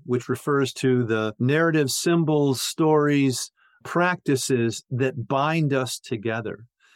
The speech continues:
We know that religion has also set people apart, but I feel in our conversation,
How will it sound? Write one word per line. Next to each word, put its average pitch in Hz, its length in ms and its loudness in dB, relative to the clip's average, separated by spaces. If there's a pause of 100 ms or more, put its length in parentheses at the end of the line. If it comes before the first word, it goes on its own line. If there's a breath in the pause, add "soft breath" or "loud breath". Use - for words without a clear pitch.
We 135 160 2
know 135 460 2
that 117 280 -2 (360)
religion 123 440 0
has 113 120 -2
also 131 760 0 (200 soft breath)
set - 380 -4
people 131 400 -2
apart, 120 440 -2 (140)
but 127 240 -2 (400)
I 135 160 -2
feel 170 320 2
in 135 100 2
our 139 240 0
conversation, 123 1000 -2